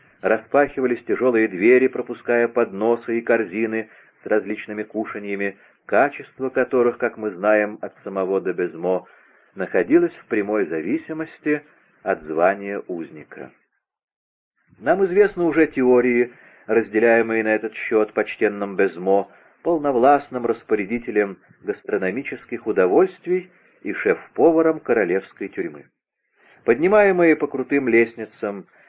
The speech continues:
и забитые снедью корзины несли на дне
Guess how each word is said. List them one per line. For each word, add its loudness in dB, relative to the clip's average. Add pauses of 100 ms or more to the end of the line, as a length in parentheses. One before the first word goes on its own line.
(160)
и -4
забитые 2
снедью -6
корзины -2 (560)
несли 0
на 4
дне 0